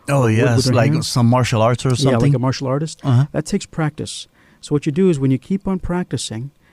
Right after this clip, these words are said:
Speaker 2: you begin to kind of like, yeah, you develop a callus on your hand or on your
Speaker 1: Yes.
Speaker 2: fist, and maybe even the nerves, they get not
Speaker 1: Mm-hmm.
Speaker 2: very sensitive the more you do that. Now, you keep on doing that, and you keep on doing that, then there'll come a time when the reason why you're able to punch through a block or a piece of wood,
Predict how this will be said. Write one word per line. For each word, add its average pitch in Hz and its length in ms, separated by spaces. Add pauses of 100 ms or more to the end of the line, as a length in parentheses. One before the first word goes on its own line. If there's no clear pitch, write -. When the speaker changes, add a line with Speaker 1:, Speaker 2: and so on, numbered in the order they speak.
(260)
Speaker 2:
you 135 80
begin 151 300
to 151 80
kind 147 300
of 123 100
like, 117 320
yeah, 127 160
you 123 140
develop 139 340
a - 60
callus 147 500
on 120 100
your 113 120
hand 139 340
or 107 60
on 98 60
your 104 80
Speaker 1:
Yes. 131 200
Speaker 2:
fist, - 360 (280)
and 113 140
maybe 135 180
even 143 220
the 127 100
nerves, 131 440
they 113 180
get 127 260
not 98 200
Speaker 1:
Mm-hmm. 113 40
Speaker 2:
very 120 180
sensitive 120 600
the 120 80
more 135 180
you 123 100
do 151 200
that. 107 240 (1000)
Now, 127 380
you 120 160
keep 180 300
on 135 180
doing 160 380
that, 117 240
and - 180
you 127 140
keep 160 240
on 127 180
doing 151 320
that, 107 240 (460)
then 151 260
there'll 160 160
come 165 300
a 147 40
time 151 520
when 123 160
the 120 80
reason 139 300
why 131 120
you're 131 80
able 123 220
to 117 60
punch - 420
through 131 180
a 117 60
block 135 360
or 113 120
a 127 80
piece - 280
of 120 120
wood, 151 320